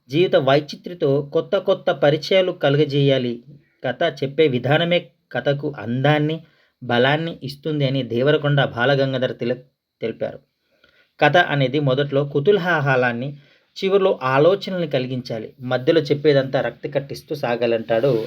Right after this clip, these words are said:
ఆరుద్ర గారు. "సహజం అనిపించే అసహజం కథ" అంటాడు మల్లాది రామకృష్ణ శాస్త్రి. "సహజత్వం,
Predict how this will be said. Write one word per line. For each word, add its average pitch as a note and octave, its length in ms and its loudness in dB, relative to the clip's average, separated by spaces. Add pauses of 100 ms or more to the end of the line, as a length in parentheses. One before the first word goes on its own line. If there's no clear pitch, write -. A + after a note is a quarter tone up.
ఆరుద్ర A#2 320 -2
గారు. G#2+ 260 -2 (1000)
"సహజం A#3 640 4
అనిపించే E3 640 -4
అసహజం D3+ 560 -4
కథ" C#3+ 240 0
అంటాడు B2+ 360 0
మల్లాది B2 420 2
రామకృష్ణ A#2 520 -6
శాస్త్రి. - 380 -10 (680)
"సహజత్వం, G#3 840 2